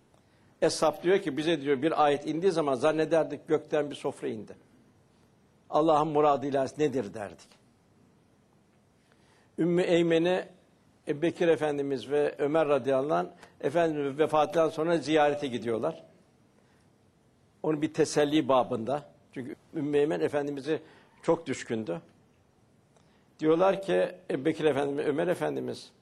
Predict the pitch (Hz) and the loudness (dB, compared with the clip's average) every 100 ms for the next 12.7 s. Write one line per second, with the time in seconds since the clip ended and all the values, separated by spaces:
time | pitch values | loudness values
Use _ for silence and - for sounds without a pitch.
0 | _ _ _ _ _ - 143 160 170 143 | _ _ _ _ _ -6 -2 2 2 2
1 | 151 143 139 160 170 143 113 110 98 98 | 0 -2 0 0 0 -2 -4 -4 -6 -8
2 | - - _ _ _ _ _ _ 147 151 | -12 -20 _ _ _ _ _ _ 0 2
3 | 156 147 165 143 135 120 117 123 131 131 | 4 2 0 -2 -2 0 -4 -4 -2 -2
4 | 117 139 139 131 151 151 156 151 135 135 | -2 -2 -2 -2 -4 0 0 0 -2 0
5 | 131 143 151 151 165 143 120 - - _ | 2 2 0 -4 -6 -8 -8 -14 -20 _
6 | 151 156 147 139 139 147 131 135 127 113 | 0 2 2 0 -2 -2 2 2 2 -4
7 | 107 92 95 87 87 - _ _ _ _ | -6 -8 -12 -14 -18 -20 _ _ _ _
8 | _ _ _ _ _ _ _ _ _ _ | _ _ _ _ _ _ _ _ _ _
9 | - 156 147 151 151 156 175 185 151 170 | -8 -4 2 4 4 2 0 2 2 2
10 | 160 131 147 135 143 175 185 156 120 110 | 0 0 2 0 2 2 2 0 -2 0
11 | 139 143 139 143 135 151 131 139 139 117 | 0 2 2 0 -2 -6 -2 0 0 0
12 | 139 143 - 139 135 131 | -6 -6 0 2 2 -2